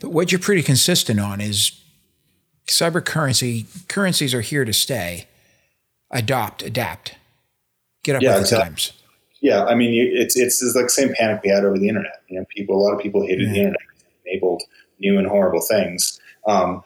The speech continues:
Speaker 2: but they didn't recognize good things it enabled, and nor did they acknowledge that this wasn't gonna go away. Um, so, you know, I, I think the same thing with, with blockchain cryptocurrency. This is, it's not going away. You're not gonna, like, shut it down.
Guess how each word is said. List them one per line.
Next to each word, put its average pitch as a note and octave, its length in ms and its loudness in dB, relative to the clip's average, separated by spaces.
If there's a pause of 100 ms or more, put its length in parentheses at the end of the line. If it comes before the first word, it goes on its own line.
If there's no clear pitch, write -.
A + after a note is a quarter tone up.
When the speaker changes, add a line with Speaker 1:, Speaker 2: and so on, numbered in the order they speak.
(100)
Speaker 2:
but G2+ 120 2
they G#2 100 4
didn't G#2+ 220 2
recognize G#2 440 2
good C3+ 160 2
things A2 220 2
it F#2 60 0
enabled, F2 420 0
and G2+ 140 0
nor G#2 200 4
did G2 160 2
they F2 300 2
acknowledge G#2+ 560 0
that E2+ 160 0
this - 160 -2
wasn't F#2 260 -2
gonna F2 140 -8
go E2 180 2
away. G#2 440 0 (300)
Um, D#2+ 260 -6 (140)
so, - 420 -2 (280)
you F#2+ 80 -2
know, F2 80 0
I, F#2 220 2
I - 20 -2
think G2 200 0
the - 60 -10
same F#2+ 240 -2
thing F2+ 240 -6
with, E2+ 220 -8
with F2 200 -6
blockchain F#2 420 0
cryptocurrency. - 920 -6 (120)
This - 160 -2
is, - 340 0 (240)
it's - 160 0
not D3 200 2
going B2 200 2
away. F#2+ 320 4
You're E2 140 2
not G2 200 -2
gonna, F2+ 180 0
like, F2 200 0
shut F#2 300 0
it - 120 -2
down. F2 360 -4